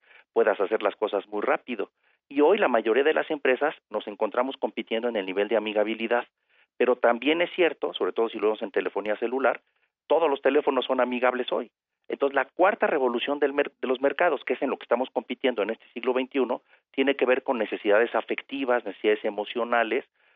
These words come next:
y con necesidades mucho más psicológicas que tiene el ser humano para poder competir. Frente a este escenario,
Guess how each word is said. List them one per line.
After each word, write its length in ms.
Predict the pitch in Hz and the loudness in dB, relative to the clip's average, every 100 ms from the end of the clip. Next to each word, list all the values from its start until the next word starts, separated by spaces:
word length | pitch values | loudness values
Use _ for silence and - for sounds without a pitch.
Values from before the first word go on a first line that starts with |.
| _ | _
y 80 | 127 | -6
con 160 | 117 113 | 0 0
necesidades 420 | 104 123 131 117 | 2 4 2 0
mucho 240 | 110 - | -8 -4
más 180 | 113 139 | -2 -4
psicológicas 680 | - - 139 135 - - 135 | -4 0 0 0 -4 -6 -4
que 100 | - | -4
tiene 240 | 117 113 | -4 -2
el 100 | 113 | -2
ser 140 | 113 113 | 0 0
humano 280 | 107 107 | 0 -2
para 200 | 110 101 | 0 0
poder 320 | 92 - 95 98 | 0 0 -2 -2
competir. 480 | 104 127 - 180 - _ _ _ _ | -2 -2 -4 -8 -10 _ _ _ _
Frente 400 | - 117 113 117 | -2 -2 2 4
a 140 | 110 120 | 6 6
este 320 | 156 - 160 | 4 0 -6
escenario, 580 | 160 165 170 147 143 | -4 -2 -2 -2 -6